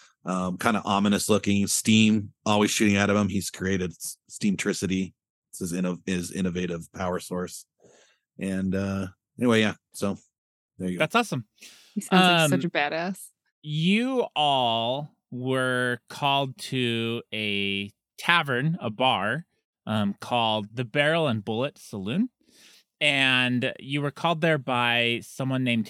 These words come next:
Speaker 2: Phoebe Dunsmith, who is, uh, like, a smooth talking, she owns this bar, uh, this saloon.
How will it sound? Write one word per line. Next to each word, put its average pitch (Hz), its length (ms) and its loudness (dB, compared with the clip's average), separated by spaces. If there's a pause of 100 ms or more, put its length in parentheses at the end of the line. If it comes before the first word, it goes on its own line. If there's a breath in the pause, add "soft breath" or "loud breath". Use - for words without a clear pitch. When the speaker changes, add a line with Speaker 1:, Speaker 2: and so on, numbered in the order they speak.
(120)
Speaker 2:
Phoebe 127 320 0
Dunsmith, 101 640 -4 (160)
who 107 220 -4
is, 98 520 -2 (440 soft breath)
uh, 101 340 -6
like, 104 180 -8
a 95 60 -8
smooth 127 540 -4
talking, 113 1000 -2
she - 300 -12
owns 123 600 -2
this 117 180 -8
bar, 104 540 -4 (480)
uh, 95 540 -6 (180)
this 113 180 -12
saloon. 107 720 0